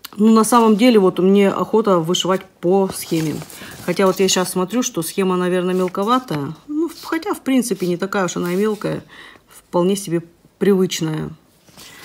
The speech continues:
Я так понимаю, что я прям, это, наверное, м, знаете как, э, да, многие г-, щас девочки,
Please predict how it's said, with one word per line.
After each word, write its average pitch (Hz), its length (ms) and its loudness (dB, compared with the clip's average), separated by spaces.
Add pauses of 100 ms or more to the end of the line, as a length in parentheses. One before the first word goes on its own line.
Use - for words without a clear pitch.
(420)
Я 202 160 2
так 202 160 -2
понимаю, 220 360 4
что 214 160 0
я 202 160 6
прям, 196 300 2 (1400)
это, 190 220 2
наверное, 202 500 4
м, 196 560 2 (400)
знаете 208 380 0
как, 180 240 -8
э, 170 360 -6
да, 190 220 4
многие 190 440 2
г-, 175 300 0
щас 190 320 -2
девочки, 170 560 -2